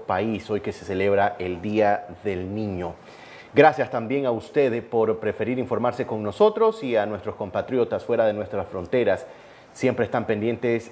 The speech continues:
de nuestra transmisión en simultáneo en redes sociales a través de W W W punto canal doce punto com punto N I.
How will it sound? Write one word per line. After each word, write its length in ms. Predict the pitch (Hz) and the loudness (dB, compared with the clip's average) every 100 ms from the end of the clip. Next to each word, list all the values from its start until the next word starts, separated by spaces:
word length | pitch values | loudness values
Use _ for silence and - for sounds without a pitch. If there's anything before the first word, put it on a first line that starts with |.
| 98 | -2
de 140 | 104 | 0
nuestra 420 | 113 107 107 95 | 0 0 2 0
transmisión 560 | - 113 104 98 92 113 | 0 -4 -4 -10 -8 -6
en 100 | 98 | -6
simultáneo 560 | 98 92 85 117 113 101 | -6 -8 -2 -2 0 -4
en 120 | 92 | -4
redes 340 | 101 104 98 | 0 0 0
sociales 640 | - - - 95 90 87 | -6 -8 -2 0 0 -2
a 80 | 90 | -6
través 420 | 90 90 98 107 - - - - | -2 0 0 -2 -8 -20 -20 -12
de 300 | 101 104 - - | 2 2 2 -2
W 320 | 131 123 95 | -2 0 2
W 200 | 110 101 | 2 4
W 140 | 107 | 2
punto 500 | - 117 110 120 120 - | 0 -4 0 2 2 0
canal 380 | 104 101 98 | -6 -4 -4
doce 380 | 104 123 - 131 135 - | -4 -4 -6 -10 -12 -8
punto 300 | 127 110 95 | -6 -4 -4
com 260 | 110 104 107 | -4 -4 -4
punto 540 | 107 104 92 101 - | -6 -4 0 0 0
N 280 | 101 92 | -4 -4
I. 80 | 85 | -4